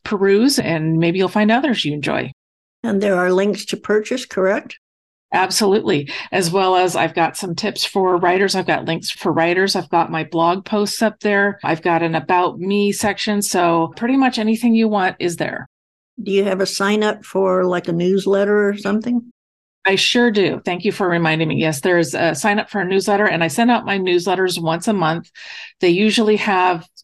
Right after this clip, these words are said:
Speaker 1: deals for books that are on sale, as well as fun facts about the month. So I don't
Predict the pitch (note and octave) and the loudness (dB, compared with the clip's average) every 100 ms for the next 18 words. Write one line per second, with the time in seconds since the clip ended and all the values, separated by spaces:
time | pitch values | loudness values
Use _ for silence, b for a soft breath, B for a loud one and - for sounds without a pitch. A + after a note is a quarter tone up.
0 | E3 F#3+ F#3+ F#3+ G3+ G3+ - F3+ E3+ E3 | -8 0 2 4 2 -2 -2 0 2 0
1 | - _ _ - E3+ G3+ - G3+ F3 E3+ | -6 _ _ -14 -2 -2 -2 -2 0 0
2 | E3+ F#3 D#3+ D#3+ E3 B B B G3 E3+ | 0 0 0 2 0 B B B -2 2
3 | F#3+ F3+ F3 F3+ F3 - F#3 F#3+ F#3 F3 | 2 4 4 2 0 -2 -2 0 2 2
4 | F3+ - F3 E3 D#3+ E3 D#3+ D#3 - - | -2 -6 -2 0 0 -2 -4 -4 -6 -16
5 | - _ _ B B B F#3 E3 F#3 G#3 | -20 _ _ B B B -2 0 0 2
6 | G#3 - - | 0 -4 -14